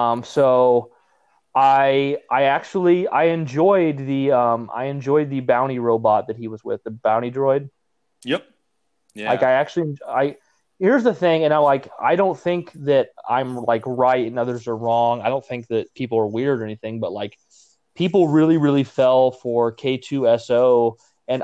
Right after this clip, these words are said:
Speaker 1: I, don't get me wrong, I like K two S O, but for me, he was like, "Oh, yeah, he's fine." Like, I, he didn't blow my mind, he didn't blow me away, he didn't become a favorite for me. I just thought he was all right, and I liked him
Speaker 2: Mm-hmm.
Speaker 1: enough.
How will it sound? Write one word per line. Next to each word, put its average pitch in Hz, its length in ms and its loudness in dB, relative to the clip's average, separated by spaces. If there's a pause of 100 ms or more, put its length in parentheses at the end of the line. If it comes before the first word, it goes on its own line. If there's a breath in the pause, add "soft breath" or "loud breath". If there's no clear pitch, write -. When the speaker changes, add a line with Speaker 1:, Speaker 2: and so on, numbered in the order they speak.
Speaker 1:
I, 160 240 0 (220)
don't 143 120 -2
get 170 80 -2
me 196 60 -2
wrong, 165 360 0 (280)
I 156 140 2
like 170 320 2
K 131 160 -8
two 120 240 -8
S 110 180 -8
O, 98 340 -8
but 127 140 -4
for 139 80 -6
me, 156 260 -6
he 139 120 -4
was 131 200 -6
like, 117 240 0 (220)
"Oh, 339 240 0
yeah, 269 160 2
he's 247 160 0
fine." 160 380 -2 (340)
Like, 131 160 0
I, 139 120 4
he 160 100 0
didn't 170 180 -2
blow 156 140 2
my 165 100 0
mind, 151 280 0
he 139 40 -6
didn't 143 80 -8
blow 139 140 2
me 143 100 -6
away, 127 280 2
he 135 40 -2
didn't 131 140 -8
become 127 240 -10
a 113 40 -6
favorite 120 380 -4
for 92 140 -16
me. 101 240 -18 (340)
I 120 80 0
just 123 180 -6
thought 123 160 2
he 135 60 0
was 139 120 -4
all 170 100 4
right, - 340 -2
and 113 160 -14
I 117 120 0
liked 131 220 2
him 165 120 -6
Speaker 2:
Mm-hmm. 165 60 -4
Speaker 1:
enough. 180 240 -4